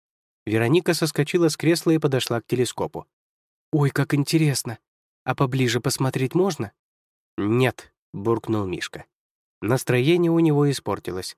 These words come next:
и теперь ему стало все равно, какое впечатление увиденное произведет на подругу. «Похоже на декоративную штукатурку», выдала наконец она. «У нас на балконе недавно делали ремонт. Украсили так одну стену».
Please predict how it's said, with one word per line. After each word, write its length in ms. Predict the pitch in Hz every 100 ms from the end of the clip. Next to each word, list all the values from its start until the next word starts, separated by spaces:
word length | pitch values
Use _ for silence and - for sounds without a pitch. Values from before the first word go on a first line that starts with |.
| _ _ _ _
и 80 | 123
теперь 260 | 165 220
ему 260 | 208 180 170
стало 360 | 151 175 175 151
все 240 | - 139
равно, 380 | 123 101 92 85 _ _ _
какое 360 | - 160 196 180
впечатление 720 | - 160 170 160 175 165 156
увиденное 600 | 139 131 165 151 143 135
произведет 580 | 127 120 107 104 123 -
на 80 | 110
подругу. 480 | 101 87 78 - _ _ _ _ _ _ _ _
«Похоже 460 | 135 131 143 156 160
на 120 | 160
декоративную 720 | 156 156 151 147 135 135 147
штукатурку», 720 | - 151 175 156 123 - 120 - _ _ _ _ -
выдала 460 | 117 143 127 123
наконец 520 | 120 117 113 110 -
она. 260 | 101 90 - _ _ _ _ _ _
«У 100 | 123
нас 260 | 127 151 185
на 80 |
балконе 440 | 160 160 151 185 175
недавно 500 | 175 156 156 160 165
делали 340 | 147 143 156
ремонт. 520 | 160 180 151 117 117 _ _ _ _ -
Украсили 540 | 131 202 156 - 123
так 220 | 139 131
одну 240 | 139 156 165
стену». 420 | - 127 107